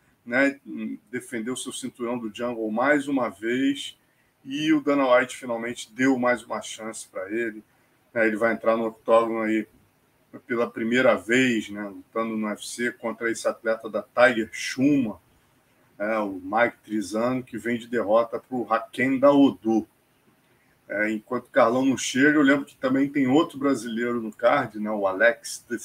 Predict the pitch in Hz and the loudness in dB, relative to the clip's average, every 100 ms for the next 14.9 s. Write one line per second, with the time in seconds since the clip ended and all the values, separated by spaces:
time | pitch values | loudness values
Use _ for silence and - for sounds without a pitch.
0 | - - - - - 135 131 117 95 98 | -12 -4 -4 -4 -8 -4 -2 -2 -4 2
1 | 127 - 110 98 98 98 113 123 - 139 | 0 0 -8 -2 -2 2 2 2 -6 -16
2 | - _ _ _ _ _ - - 127 113 | -18 _ _ _ _ _ -20 -6 -4 -4
3 | - 180 - 131 151 220 262 - 262 123 | -2 4 4 8 6 8 6 6 -4 -6
4 | 110 - 143 160 107 123 - 117 120 120 | -10 2 4 4 0 -6 -6 -8 -6 -6
5 | - - 120 139 _ _ _ _ _ - | -8 -8 -6 -6 _ _ _ _ _ -12
6 | 226 277 269 269 - 135 127 - 127 135 | -2 8 8 8 4 2 0 -2 0 2
7 | 120 - 127 151 160 - _ _ - - | 0 0 2 4 4 -2 _ _ -6 0
8 | 127 113 131 139 - - - _ 107 113 | 2 6 6 4 -2 -20 -20 _ -10 -8
9 | 117 117 117 101 113 113 117 107 117 110 | -8 -4 -4 2 2 2 -6 -6 -10 -8
10 | 117 113 110 - 113 117 113 92 90 _ | -2 -2 -2 -6 2 4 4 2 -14 _
11 | _ _ _ _ _ _ _ 107 107 101 | _ _ _ _ _ _ _ -6 -2 -2
12 | 95 98 110 - - 107 - 113 113 107 | -2 -4 -6 -6 -12 -12 -10 -2 0 2
13 | 123 - - 127 - 120 101 - 160 151 | 0 -2 -10 -8 -4 -4 -4 0 4 4
14 | 107 104 120 135 - 104 110 107 101 | 2 -4 -2 -2 -4 -8 -6 -6 -6